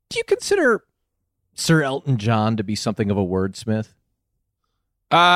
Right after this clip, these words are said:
Speaker 2: I mean, he's not the lyricist for most of his own songs, so I guess no. My answer would be no.
Speaker 1: Ah, okay. So then do you consider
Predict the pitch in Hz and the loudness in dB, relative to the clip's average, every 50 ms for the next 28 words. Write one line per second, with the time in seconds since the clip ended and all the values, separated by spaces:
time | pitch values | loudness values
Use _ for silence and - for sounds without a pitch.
0 | 180 175 170 165 170 175 180 170 190 185 170 139 156 160 165 170 185 202 208 - | 4 4 2 0 0 0 0 2 2 0 0 -2 0 2 4 4 4 4 2 0
1 | 156 156 165 156 143 139 151 151 160 170 170 165 165 - 151 139 127 - - - | -2 -2 -2 -2 0 0 2 2 4 4 2 0 0 0 -2 -2 -2 -4 -2 0
2 | 139 131 127 123 110 120 120 131 143 160 170 - 170 147 147 135 127 143 135 131 | 2 2 2 0 -2 -2 0 2 2 2 2 0 -2 -2 -2 -2 0 -2 -2 -2
3 | 120 - - - 147 131 135 135 127 113 107 107 107 110 113 - - 139 123 120 | -4 -6 -4 -2 0 2 2 2 2 2 0 -4 -6 -10 -10 -6 -2 0 2 2
4 | 117 113 110 104 - - 123 123 131 127 - - - - - 120 117 117 120 123 | 2 0 -2 -4 -4 -2 0 0 0 0 -4 -10 -14 -10 -6 -4 -4 -2 -2 -2
5 | 127 131 135 143 139 135 120 107 101 95 95 95 95 107 110 117 120 123 120 - | -2 -2 0 0 2 2 2 2 0 0 -2 -4 -4 -4 -2 -2 -2 -2 -2 -4
6 | 139 127 123 123 110 92 113 107 101 104 107 185 254 277 - - 90 85 73 113 | -4 -4 -2 -4 -2 -4 -4 -4 -2 2 2 4 4 4 2 0 -2 -2 0 2
7 | 202 262 - 202 170 156 170 180 - - - 196 185 185 175 175 147 147 170 190 | 2 2 2 2 0 0 0 -2 -2 2 2 4 4 4 2 2 2 2 2 2
8 | 196 - 214 190 156 - - 190 185 175 175 170 165 160 160 151 | 2 2 0 0 0 0 2 2 4 4 4 2 2 0 -2 -4